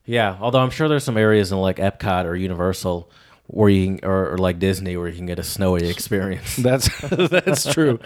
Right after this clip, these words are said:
Speaker 2: Just pay four hundred dollars and you're
Speaker 1: Yeah,
Speaker 2: good.
Speaker 1: it might be, like, ground up pieces of plastic, but, uh, you know, it'll still be a snowy
Speaker 2: Right.
Speaker 1: experience.
Speaker 2: There's already plastic in everything anyways, Jared, so, you know, why not?
Speaker 1: That's true. That's true.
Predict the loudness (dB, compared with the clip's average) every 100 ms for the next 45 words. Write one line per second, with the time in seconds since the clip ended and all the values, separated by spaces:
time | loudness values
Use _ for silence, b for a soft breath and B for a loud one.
0 | B B B -4 -2 0 2 4 4 4
1 | 4 4 4 4 2 2 2 2 0 -4
2 | 0 0 2 2 0 2 2 2 0 -2
3 | -4 -6 -8 -4 2 2 2 -4 -8 -4
4 | 0 0 2 0 -2 -2 -2 -2 -4 -4
5 | -6 -4 -8 -8 -8 0 0 0 -4 -4
6 | -4 -4 -4 0 0 0 0 0 0 0
7 | 2 2 2 2 2 2 2 0 -4 -2
8 | -2 -2 0 2 2 0 0 -2 0 -2
9 | -4 -6 -6 -4 -6 -6 -6 -6